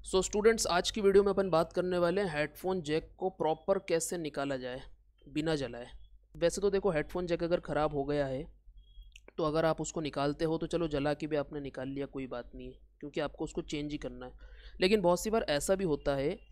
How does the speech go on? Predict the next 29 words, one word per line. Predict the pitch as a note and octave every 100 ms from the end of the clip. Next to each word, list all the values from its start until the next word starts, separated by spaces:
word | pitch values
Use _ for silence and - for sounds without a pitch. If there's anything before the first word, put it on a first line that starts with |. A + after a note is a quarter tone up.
| - - -
कि | G#3+
किसी | - F#3+ A#3+ A#3+ A#3+ -
डेड | D3+ E3+ A3 G#3
फ़ोन | F#3+ G3
में | G3+ F#3
से | G3
हमें | F3+ F#3
हेडफोन | D#3 - E3+
जैक | E3 E3
निकालना | C#3+ C#3+ D3 D#3
है | D#3 F3+ A#3+ -
और | D#3 D#3
उसको | D3 - D#3+
किसी | D3+ D3+ F3
दूसरे | F3 E3+ E3
फ़ोन | D3 C#3
में | C3
लगाना | A#2+ A#2+ B2
है, | B2 - - - -
तो | F#3 -
ऐसी | C#3 C#3 B3
कंडीशन | A#3+ E3 D#3 - D3+
में | D3+ D#3+
अपने | D3 - D3 D#3
को | E3
इसको | D#3 - - E3 F3+ A3+ - - - - -
प्रॉपर | D3 C#3+ G#3+ A3
निकालना | E3+ C#3+ C#3 C#3
पड़ेगा, | C3+ C3 B2+ B2+